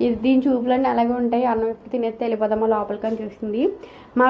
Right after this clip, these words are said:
బెల్లాడైతే రిమోట్ కూడా వదలట్లేదు అనమాట. వాడికి తెలుసు అన్నం తిన్నప్పుడు నేను టీవీ అది చూడలేమనని. కానీ రిమోట్ ఏంటంటే, ఈ పొట్టు తీసేసుకుంటుందేమో రిమోట్ అన్నం తిన్నాక అని చెప్పేసి వాడు రిమోట్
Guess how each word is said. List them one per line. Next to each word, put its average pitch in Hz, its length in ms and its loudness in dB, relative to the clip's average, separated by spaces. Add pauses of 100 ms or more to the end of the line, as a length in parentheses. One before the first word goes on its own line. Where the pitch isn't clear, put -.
బెల్లాడైతే 247 540 0
రిమోట్ 247 360 0
కూడా 269 160 2
వదలట్లేదు 254 480 0
అనమాట. 220 280 -2 (1120)
వాడికి 269 320 2
తెలుసు 277 260 2 (140)
అన్నం 269 240 2
తిన్నప్పుడు 269 360 -2
నేను 294 180 2
టీవీ 254 260 -2
అది 254 180 -2
చూడలేమనని. 226 640 0 (1040)
కానీ 294 160 6 (100)
రిమోట్ 262 340 -2
ఏంటంటే, 262 320 -4
ఈ - 100 -8
పొట్టు 277 180 0 (100)
తీసేసుకుంటుందేమో 254 800 0
రిమోట్ 240 340 0 (720)
అన్నం 254 260 2
తిన్నాక 247 360 0
అని 254 240 -2
చెప్పేసి 254 300 -4
వాడు 302 200 2
రిమోట్ 254 220 2